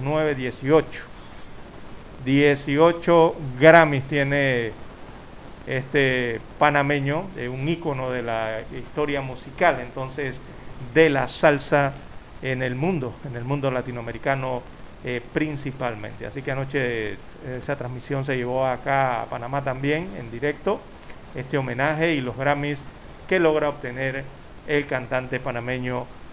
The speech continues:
Rubén Blades, ¿verdad? Que cuando se habla de Rubén Blades, bueno, entonces estamos hablando de un artista completo, mucha trayectoria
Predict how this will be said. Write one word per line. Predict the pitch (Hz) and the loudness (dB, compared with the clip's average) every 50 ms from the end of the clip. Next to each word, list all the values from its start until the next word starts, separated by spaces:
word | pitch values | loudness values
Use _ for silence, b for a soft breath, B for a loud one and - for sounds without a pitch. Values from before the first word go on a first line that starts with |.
| - - - 131 120 | -16 -16 -14 -8 -4
Rubén | 127 135 127 120 135 139 139 135 135 135 135 - - 127 | -2 0 0 4 4 4 4 2 0 -2 -6 -10 -10 -4
Blades, | 131 151 156 147 131 113 - - - - - - - - - - - | 0 4 4 4 4 2 -2 -8 -14 -14 -14 -16 -16 -14 -14 -12 -10
¿verdad? | 123 110 117 127 139 139 139 139 - - | -8 -6 -2 0 0 0 0 -2 -6 -8
Que | - 127 123 117 110 104 104 107 104 95 - 110 104 - - - - | -6 -4 -2 -2 -2 -4 -4 -6 -8 -10 -12 -12 -12 -14 -14 -12 -12
cuando | - 65 65 - 113 | -12 -10 -10 -10 -10
se | - 127 | -6 -4
habla | 131 135 143 139 | -2 2 2 2
de | 131 | 2
Rubén | 120 120 - 131 131 127 127 | 2 0 -4 -6 -6 -4 -2
Blades, | 143 143 147 | -2 0 0
bueno, | 135 135 143 139 123 | 0 -2 -4 -4 -6
entonces | 113 131 123 117 - 120 | -8 -10 -10 -10 -10 -10
estamos | 110 135 127 123 127 | -10 -8 -8 -8 -8
hablando | 123 123 127 127 127 131 | -8 -8 -8 -8 -8 -8
de | 127 | -6
un | 127 | -6
artista | 131 127 - - 135 135 151 131 | -6 -6 -4 -6 -6 -6 -6 -6
completo, | 131 123 117 - 139 151 147 143 151 | -6 -8 -4 0 0 2 2 2 0
mucha | 131 127 117 - 131 120 | -2 -2 -4 -2 -4 -2
trayectoria | - 117 117 117 117 117 - - 170 160 143 143 143 147 151 | -2 -4 -4 -4 -6 -4 2 4 4 6 6 4 2 2 0